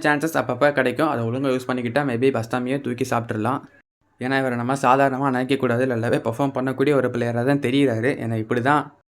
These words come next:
ஒரு யங்ஸ்டர் அந்த லெஃப்ட் கார்னர் பொசிஷன்ல கலக்கிட்டு இருக்காரு நிதேஷ்குமார் அப்படிங்கிற ஒரு பிளேயர். இவங்க கிட்ட ஒரு எனர்ஜி இருக்கும், ஒரு கான்ஃபிடென்ட் இருக்கும், ஒரு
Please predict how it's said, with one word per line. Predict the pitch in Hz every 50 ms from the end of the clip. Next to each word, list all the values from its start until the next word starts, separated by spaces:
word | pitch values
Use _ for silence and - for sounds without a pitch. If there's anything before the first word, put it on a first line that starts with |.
| _ _ _ _ _ _ _ -
ஒரு | 123 123 123
யங்ஸ்டர் | 127 139 151 151 - 156 151 - -
அந்த | 127 117 117 117
லெஃப்ட் | 127 131 - - 160 165
கார்னர் | 151 147 147 143 139
பொசிஷன்ல | - 131 120 - 131 135 147 139
கலக்கிட்டு | 135 120 127 139 135 147 139 131
இருக்காரு | 127 117 123 127 127 123 120
நிதேஷ்குமார் | 113 120 131 135 135 - - 127 127 127 127 123
அப்படிங்கிற | 117 117 117 120 117 120 120
ஒரு | 117 117 113 120
பிளேயர். | 113 110 113 127 - -
இவங்க | - 117 110 107 104
கிட்ட | 127 120 156
ஒரு | 156 143 123 113
எனர்ஜி | 120 135 156 151 143 147 139
இருக்கும், | 127 127 123 143 143
ஒரு | 135 123 - 120
கான்ஃபிடென்ட் | 131 143 139 - 143 139 135 131 117
இருக்கும், | 117 117 131 156 147
ஒரு | 131